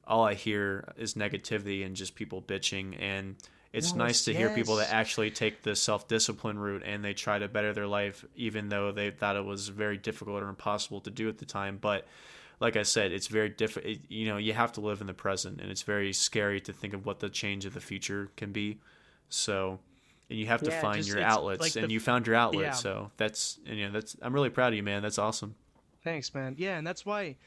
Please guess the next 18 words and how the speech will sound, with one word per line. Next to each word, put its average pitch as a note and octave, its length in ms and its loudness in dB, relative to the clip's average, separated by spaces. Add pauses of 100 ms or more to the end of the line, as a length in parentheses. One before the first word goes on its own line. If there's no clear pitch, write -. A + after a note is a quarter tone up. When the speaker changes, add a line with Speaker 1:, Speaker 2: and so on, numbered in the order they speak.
(340)
Speaker 2:
um, C#3 320 -2
Kung G3 200 -4
Fu E3 160 -8
Panda C3 680 -6
are B2+ 120 -6
still, E3+ 520 4
like, - 200 -2 (380)
Speaker 1:
<laughs> - 160 12 (240)
What? D#3+ 500 4
Speaker 2:
specifically, G#3+ 80 -2
I F3 120 0
know. F3+ 380 2
I'll, C#3+ 120 -4
just, C#3+ 300 -6
just F3 220 -4
bear E3+ 160 0
with A3 160 -6
me. B2+ 220 -8